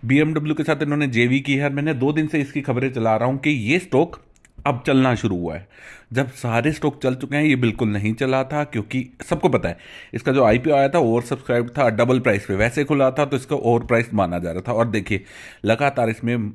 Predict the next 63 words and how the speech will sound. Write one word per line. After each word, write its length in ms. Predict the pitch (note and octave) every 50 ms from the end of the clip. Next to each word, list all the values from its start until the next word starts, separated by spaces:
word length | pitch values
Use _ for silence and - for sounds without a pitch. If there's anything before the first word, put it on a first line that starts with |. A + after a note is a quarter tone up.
| -
जो 140 | G2 A2+ A2+
डिलीवरी 380 | A2 G#2+ G#2+ G2+ G#2+ G2+ A#2 B2+
परसेंटेज 400 | B2 B2 A2+ - A2+ G2+ F#2 G#2+
है 80 | G#2 A#2
वो 60 | A#2+ A2+
फिफ्टी 260 | A2 G2+ - - A2
परसेंट 320 | F#2 G#2+ G#2 G#2 F#2+ F#2
से 80 | - G2
ज़्यादा 360 | F#2 F2 E2+ E2+ G2+ G2+ F#2+ F#2 G2
नज़र 340 | F2+ G2 G2+ F#2+ G2+ F2+
आ 100 | F#2 E2+
रहा 140 | E2 F2+ F2+
है। 60 | F2+
इसमें 200 | G2+ - - A#2
अब 140 | A2+ G#2+ G#2+ G#2
वॉल्यूम्स 420 | G2 G2 F#2+ A2 A#2+ A#2+ A#2 -
भी 120 | G#2+ A2 B2
बढ़ने 300 | A#2 A2 G#2 G2+ G#2+ G2+
शुरू 200 | G2+ G2+ G2 G2
हो 80 | F2+ F2
गए 120 | F2+ F2
हैं। 120 | F2 E2+ - - - - - - - _ -
पहले 200 | A2+ G#2+ A2+ A#2
वॉल्यूम 340 | A#2 A2+ A2+ A2+ A#2 A#2+ A2+
जहाँ 180 | G#2 A2+ A#2+ A2+
लाखों 360 | F#2+ F#2+ G2+ G2+ - C#3 B2+
में 160 | B2 B2+ A#2+ A2
थे, 140 | B2+ B2
मतलब 360 | A#2 A#2 G#2+ A#2 G#2 F#2+ G2 - G#2+
नौ 180 | G#2+ A2+ A2 A2
लाख, 240 | A2 G#2+ A2+ G#2+ G2+
दस 200 | G2+ G#2+ - -
लाख 160 | A2 G#2+ A2 -
के 60 | A#2+
राउंड 240 | G#2+ G#2 G#2 G#2 -
थे, 40 | B2
अब 120 | A2 G#2 -
साठ 280 | - G2+ F2+ F#2 -
साठ 220 | - G2+ G2 - F2+
लाख 180 | F2 F2+ - -
के 60 | G#2+
वॉल्यूम 300 | F#2+ F#2 F2+ F2+ F#2+ F#2 F#2
शुरू 240 | - G#2 E2+ F2+
हो 80 | E2+ E2+
गए 100 | F2 F#2+
हैं, 120 | G2+ G#2
चालीस 320 | G2+ - G#2+ G2 G2+ A2 -
परसेंट 300 | - G#2+ - G#2+ F#2 F#2
डिलीवरी 300 | G2 F#2+ F#2+ F#2+ G2 G2+
परसेंटेज 420 | F#2+ - - - F#2 E2+ F#2+ F#2+ -
शुरू 240 | - G#2 F#2 F#2
हो 60 | F2+ E2+
गई 140 | E2 E2
है। 100 | E2 E2+ - - - - - - - _ -
तो 60 | C#3+
बड़ा 280 | C3+ G#2+ G#2 G#2 B2+ C#3+
माल 200 | C3+ A2+ A#2+ C3+
इसमें 220 | A2+ A2 - D3+ E3
अब 100 | F3+ F3
खरीदा 400 | - B2+ A#2+ A#2 A#2+ B2 B2+ A#2+
जा 120 | G2+ F2
रहा 160 | D#2 - -
है, 80 | - -